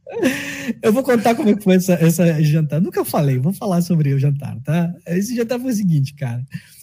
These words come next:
Um dia eu tava, um dia eu tava fazendo qualquer merda e recebi um WhatsApp. "Oi, eu sou a fulana", é, em inglês, tá? "Eu sou a fulana, é, assessora do Roger Waters, e eu queria falar com você." E eu olhei e falei,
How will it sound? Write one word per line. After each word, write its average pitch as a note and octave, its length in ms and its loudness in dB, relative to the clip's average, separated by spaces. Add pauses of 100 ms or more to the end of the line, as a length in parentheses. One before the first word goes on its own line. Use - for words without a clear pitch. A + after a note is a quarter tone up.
Um G3 120 2
dia G3 140 4
eu F4 60 -4
tava, F#3 600 0 (160)
um F3+ 60 0
dia F3 140 2
eu G#3 60 -2
tava C#3 840 0
fazendo F#3 200 0
qualquer G3 260 -2
merda E3+ 360 2
e C#3+ 40 4
recebi E3+ 280 2
um G3 40 2
WhatsApp. G3+ 520 -4 (1000)
"Oi, A#3 260 2
eu F#3 160 4
sou A#3 160 -4
a - 20 -2
fulana", G#3 680 0 (420)
é, E3 300 -2
em E3 60 2
inglês, E3 400 0
tá? C3 200 -8 (160)
"Eu D#3+ 100 -2
sou D#3+ 140 -4
a F3 40 -2
fulana, G3+ 680 -2
é, D3+ 320 -2
assessora D3 420 -4
do C#3+ 140 0
Roger C#3 240 0
Waters, E3+ 580 -2 (500)
e F3+ 120 2
eu F#3+ 120 6
queria F#3+ 200 2
falar F#3+ 180 -2
com G3 120 0
você." G3 420 -2 (1120)
E E3 80 0
eu A#3 120 2
olhei G#3 380 2
e G3 40 -6
falei, F#3+ 360 -4